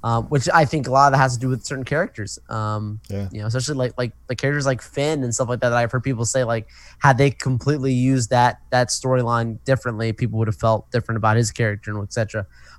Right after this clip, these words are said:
Speaker 1: But yeah, man, I mean, I, you know, I, I hear this stuff, and my issue with all these things, I say it week after week, and I wanna make sure I'm not,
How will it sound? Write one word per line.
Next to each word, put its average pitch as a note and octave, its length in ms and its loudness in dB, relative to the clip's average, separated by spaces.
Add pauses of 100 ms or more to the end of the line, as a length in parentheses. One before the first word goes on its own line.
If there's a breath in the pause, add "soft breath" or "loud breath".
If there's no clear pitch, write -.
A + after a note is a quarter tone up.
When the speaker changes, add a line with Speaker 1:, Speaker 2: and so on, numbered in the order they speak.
(100)
Speaker 1:
But E3 320 8
yeah, C4+ 180 8
man, F3+ 380 6
I F3 100 6
mean, F#3+ 320 2 (400)
I, - 60 -10 (120)
you G3 200 0
know, G#3 120 4
I, F3 140 6 (120)
I D3+ 40 6
hear F#3+ 300 6
this G3+ 200 2
stuff, G3 480 4
and C#3+ 420 2 (840 soft breath)
my G#3 540 4
issue G3+ 680 2
with D3+ 400 2 (140)
all D3 320 8
these C#3+ 240 -2
things, D3 460 -2 (200)
I C3+ 120 2
say D#3 240 2
it C3+ 80 0
week C#3+ 240 0
after C3+ 200 2
week, C3 220 0
and B2+ 80 2
I A#2 60 2
wanna B2+ 180 2
make B2+ 120 0
sure C3 240 2
I'm A#2 180 2
not, A#2+ 200 2